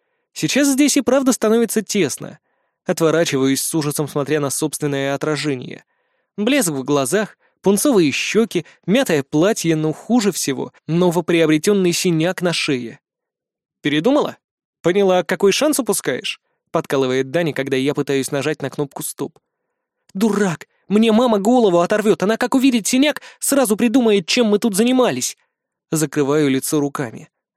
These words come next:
«Какой позор! И почему я вечно впутываюсь в неприятности?» «Кать, ты чего? Плакать вздумала?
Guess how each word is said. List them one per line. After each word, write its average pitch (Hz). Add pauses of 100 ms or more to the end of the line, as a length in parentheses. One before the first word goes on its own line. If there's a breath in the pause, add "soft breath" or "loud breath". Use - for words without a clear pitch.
(280)
«Какой 160
позор! 160 (280 soft breath)
И 165
почему 262
я 240
вечно 220
впутываюсь 220
в 220
неприятности?» 208 (800)
«Кать, 135 (120)
ты 139
чего? 147 (500)
Плакать 196
вздумала? 151